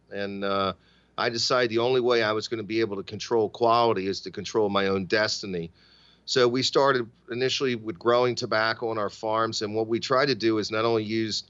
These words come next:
um, traditional ways that we learned, but also looking at different stuff. We started working with Bayer in two thousand one in Germany, out of Germany, and, and figuring out better ways.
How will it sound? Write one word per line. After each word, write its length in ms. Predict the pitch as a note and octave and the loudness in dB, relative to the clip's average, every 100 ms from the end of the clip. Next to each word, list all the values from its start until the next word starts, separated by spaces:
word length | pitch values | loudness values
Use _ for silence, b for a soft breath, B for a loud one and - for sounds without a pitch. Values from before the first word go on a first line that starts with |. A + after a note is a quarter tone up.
| b b b b b _ | b b b b b _
um, 260 | G2+ G2+ F#2+ | 0 0 0
traditional 640 | - A#2+ B2+ A#2 B2+ A2+ | -2 4 4 4 0 0
ways 340 | A2 A2 A2 A#2 | 2 2 2 -2
that 80 | |
we 180 | G#2 G#2+ | -4 -4
learned, 360 | G#2+ G#2+ A2 G2+ | 0 0 0 0
but 140 | G#2+ | 0
also 440 | G#2+ C3+ C3 C#3+ B2 | 2 2 2 2 2
looking 360 | A#2+ A#2+ B2 | 2 0 -2
at 160 | G#2 - | -4 0
different 320 | A#2+ A#2 G#2+ | 0 0 -6
stuff. 320 | - A2+ A2+ | 0 0 0
We 60 | G2+ | -4
started 280 | - A2 G#2 | -2 0 2
working 300 | G#2+ G#2 G#2 | 2 0 -4
with 200 | E2+ D#2+ | -6 0
Bayer 420 | G#2 G#2+ G#2+ G2 b b b | 2 4 2 0 b b b
in 100 | G#2 | -8
two 240 | F2+ B2 A2+ | -4 -4 -2
thousand 500 | A2+ G#2 G#2 G#2+ G#2 | 0 0 0 -4 -4
one 200 | G#2 G2+ | -2 -2
in 120 | F#2+ | -6
Germany, 540 | G2 A2 G#2+ G#2 G2 - A2 | -2 0 0 -2 -4 -6 -4
out 160 | G#2+ | -4
of 60 | G#2 | -4
Germany, 440 | A2 A2 G#2+ G2+ | -4 -4 -4 -6
and, 180 | F#2 F#2 G2+ | -6 -10 -12
and 160 | F#2+ | -8
figuring 340 | - A#2 A2 G#2 | -4 -2 0 0
out 200 | F2+ - | -2 0
better 280 | A2+ A2 | 0 0
ways. 480 | G#2 G#2+ G#2+ G#2+ - | 0 2 2 0 -4